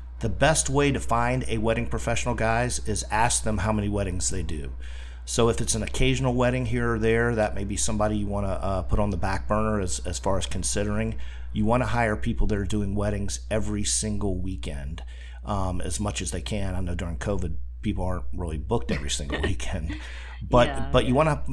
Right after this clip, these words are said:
Speaker 1: have people that are doing it every single weekend, because that experience is invaluable, um, from everything they see and every situation they have to deal with. And I can't tell you how many times, uh, a receptionist taking a little turn here or something happened there.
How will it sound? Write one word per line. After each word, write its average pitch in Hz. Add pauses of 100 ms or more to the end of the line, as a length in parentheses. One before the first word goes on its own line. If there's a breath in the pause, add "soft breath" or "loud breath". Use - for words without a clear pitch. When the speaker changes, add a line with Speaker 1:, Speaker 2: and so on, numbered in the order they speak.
Speaker 1:
have 139
people 151
that 147
are 135
doing 131
it 160
every 117
single 131
weekend, 131
because -
that 120
experience 127
is -
invaluable, 107 (360 loud breath)
um, 98
from 95
everything 110
they 101
see 113
and 98
every 98
situation 101
they 101
have 95
to 85
deal 98
with. 67
And 92
I 104
can't -
tell 120
you 104
how 110
many 110
times, 104 (520 loud breath)
uh, 95
a 104
receptionist 101
taking 104
a -
little 92
turn 101
here 120
or 98
something 98
happened 85
there. 120